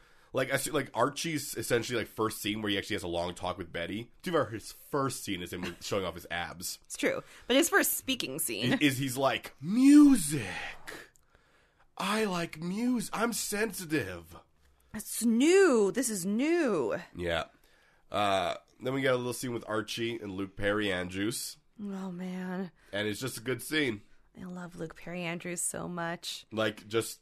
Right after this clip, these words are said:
Speaker 1: just good scene.
Speaker 2: He's so good.
Speaker 1: We're back to the part where, like, those scenes are just good scenes.
Speaker 2: Yep,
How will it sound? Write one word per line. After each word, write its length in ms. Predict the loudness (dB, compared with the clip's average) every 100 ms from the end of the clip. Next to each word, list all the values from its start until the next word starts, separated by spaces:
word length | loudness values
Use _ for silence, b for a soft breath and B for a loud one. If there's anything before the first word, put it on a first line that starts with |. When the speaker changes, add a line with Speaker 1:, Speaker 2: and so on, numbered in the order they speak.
| _ -18
Speaker 1:
just 220 | -16 -6
good 160 | -4 -2
scene. 320 | 0 0 0
Speaker 2:
He's 120 | -2
so 220 | -4 -4
good. 360 | -6 -8 -8 -12 -16 -8
Speaker 1:
We're 80 | 0
back 160 | 2
to 40 | 2
the 80 | 2
part 200 | 4 6
where, 100 | 6
like, 220 | 6 4
those 240 | 2 2
scenes 240 | 0 -2 -2
are 40 |
just 140 | -4
good 180 | -2 -2
scenes. 480 | 0 0 0 -4 -8
Speaker 2:
Yep, 260 | -6 -4